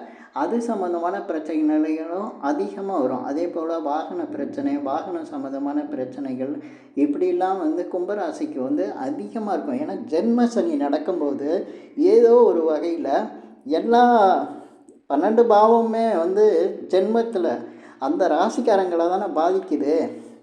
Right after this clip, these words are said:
அதனால தான் மொத்தமா ஜென்ம சனி இருக்கும்போது எல்லா, எந்த வகையில தான் பிரச்சனை வரும்னு சொல்ல முடியாது.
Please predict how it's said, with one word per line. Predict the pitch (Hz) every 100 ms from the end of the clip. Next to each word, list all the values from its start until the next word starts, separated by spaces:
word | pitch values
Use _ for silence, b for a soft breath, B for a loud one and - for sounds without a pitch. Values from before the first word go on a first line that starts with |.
| _
அதனால | 135 165 196 185 175
தான் | 180 220
மொத்தமா | 165 156 156 208 220
ஜென்ம | 190 165 185 220
சனி | 196 190 165
இருக்கும்போது | 151 143 - 139 135 131 196 240 B B B
எல்லா, | - 143 175 180
எந்த | 131 139 156 226 214
வகையில | 196 190 202
தான் | 185 196 196
பிரச்சனை | 170 - 196 180
வரும்னு | 147 165
சொல்ல | - 175 160
முடியாது. | 156 147 131 104 104 - -